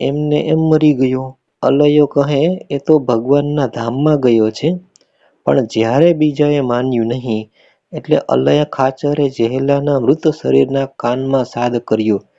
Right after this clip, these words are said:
"જેહલા, જેહલા," અને તરત જ બેઠો થયો અને બોલ્યો કે, "હું તો મહારાજના ધામમાં ગયો છું."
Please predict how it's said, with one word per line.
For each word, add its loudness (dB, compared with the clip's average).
"જેહલા, 2
જેહલા," 2
અને 0
તરત 0
જ 0
બેઠો 0
થયો -2
અને 2
બોલ્યો 4
કે, -4
"હું -4
તો 2
મહારાજના 0
ધામમાં -4
ગયો 2
છું." -6